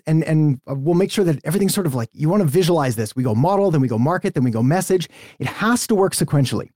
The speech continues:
'Cause if you just go out there, and this is a good example, I'm gonna hire a copywriter, and you get the best copywriter in the world. They're gonna ask you some of these questions, but you're gonna need to know the answers.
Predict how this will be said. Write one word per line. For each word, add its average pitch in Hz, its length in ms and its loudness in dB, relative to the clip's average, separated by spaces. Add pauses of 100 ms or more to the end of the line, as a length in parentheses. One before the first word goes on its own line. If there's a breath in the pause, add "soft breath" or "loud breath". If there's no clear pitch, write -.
(380 loud breath)
'Cause 196 160 0
if 175 100 0
you 233 120 4
just 311 200 0
go 226 160 4
out 208 140 2
there, 131 180 0
and 160 180 0
this 202 140 0
is 170 100 0
a 151 40 0
good 151 120 2
example, 123 280 -2
I'm 190 80 2
gonna 233 100 4
hire 190 240 2
a 147 80 2
copywriter, 113 600 -2 (140)
and 139 160 2
you 131 80 4
get 160 200 -2
the 147 60 -2
best 135 420 -4
copywriter 156 480 2
in 127 80 2
the 120 60 2
world. 113 260 -4 (180 soft breath)
They're 302 100 0
gonna 370 120 2
ask - 280 -2
you 220 60 2
some 202 140 2
of 180 60 2
these 139 140 2
questions, 165 400 0
but - 220 -6
you're 262 140 -2
gonna 381 160 4
need 208 220 4
to - 60 0
know 214 140 4
the 247 160 2
answers. - 400 -2